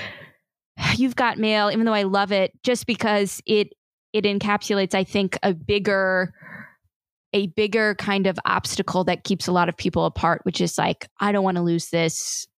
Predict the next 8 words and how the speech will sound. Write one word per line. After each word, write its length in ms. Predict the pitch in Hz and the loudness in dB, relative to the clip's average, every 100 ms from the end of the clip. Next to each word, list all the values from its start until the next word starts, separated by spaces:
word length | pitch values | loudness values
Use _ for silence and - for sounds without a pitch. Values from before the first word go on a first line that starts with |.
| _ | _
friendship," 600 | - 208 185 180 - 202 - - - - - | -6 -2 0 0 -2 -4 -8 -20 -20 -12 -4
versus 600 | 208 - 208 190 185 - - - - - - _ | -2 0 0 0 -2 -10 -14 -12 -12 -14 -20 _
the, 520 | 180 214 214 208 202 - _ _ _ _ - | 0 2 4 4 2 0 _ _ _ _ -2
you 100 | 220 | 0
know, 140 | 202 | 2
I 80 | 190 | 0
think 240 | 190 233 | 2 0
the 120 | - | 0